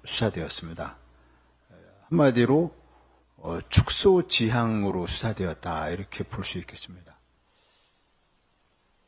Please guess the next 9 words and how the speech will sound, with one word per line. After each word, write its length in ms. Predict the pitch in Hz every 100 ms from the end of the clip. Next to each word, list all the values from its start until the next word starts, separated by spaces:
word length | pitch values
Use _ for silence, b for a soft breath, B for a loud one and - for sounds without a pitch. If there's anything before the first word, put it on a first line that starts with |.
| _
어, 560 | - 101 104 101 101 104 - - - _ _ _ _ _ _ _ _ _ _ _ _ _ _
단순한 560 | - - 123 170 170 160
형사사건, 800 | 156 143 135 135 - 92 78 - -
살인 380 | - 180 190 185
미수 240 | 139 127
사건으로 1400 | 127 131 - 123 113 98 82 - _ _ _ _ - 147 147
수사를 340 | - 135 120
한 140 | 117
것이죠. 560 | 90 73 - - 76 110